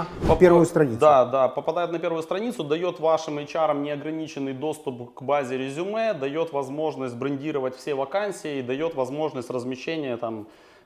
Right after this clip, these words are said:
Speaker 2: практически бе-, ну, не бесконечно. Если я не ошибаюсь, сейчас в этом пакете возможность разместить до пятисот вакансий в месяц.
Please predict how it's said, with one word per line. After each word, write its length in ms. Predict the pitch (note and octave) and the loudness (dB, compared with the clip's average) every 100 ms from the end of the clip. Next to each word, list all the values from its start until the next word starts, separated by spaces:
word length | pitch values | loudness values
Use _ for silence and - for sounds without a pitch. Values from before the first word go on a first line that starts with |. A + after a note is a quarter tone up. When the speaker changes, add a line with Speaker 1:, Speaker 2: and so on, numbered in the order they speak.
| _ | _
Speaker 2:
практически 520 | B2+ - C#3+ B2+ - | -6 -6 -10 -12 -10
бе-, 260 | A#2 A#2+ A#2+ | -8 -6 -6
ну, 120 | D3+ | -4
не 140 | E3 B2+ | -2 -4
бесконечно. 540 | B2 - D#3+ F3+ C3 A#2 B2+ | -6 -6 -4 -4 -4 -4 -6
Если 180 | C3 C#3+ | -8 -4
я 140 | D3 | -2
не 100 | D3 C#3 | -2 -6
ошибаюсь, 460 | - D3 F3+ E3+ | -8 -4 -2 -2
сейчас 260 | B2 C#3+ C3 | -4 -8 -8
в 40 | |
этом 180 | B2+ B2 | -8 -6
пакете 720 | B2+ C#3+ D#3 - A#2+ A2+ A2 - - | -6 -6 -8 -4 -2 -2 -4 -8 -6
возможность 560 | A#2 B2 C#3+ D3 B2+ B2 | 0 2 2 -4 -4 -6
разместить 480 | A#2+ C3 B2 E3 | -6 -6 -8 -10
до 80 | A#2+ | -8
пятисот 440 | A#2+ A#2+ B2 C#3+ B2 | -8 -10 -8 -8 -8
вакансий 360 | A2 A2+ G#2+ | -8 -10 -10
в 40 | G#2 | -12
месяц. 260 | G2 - | -14 -18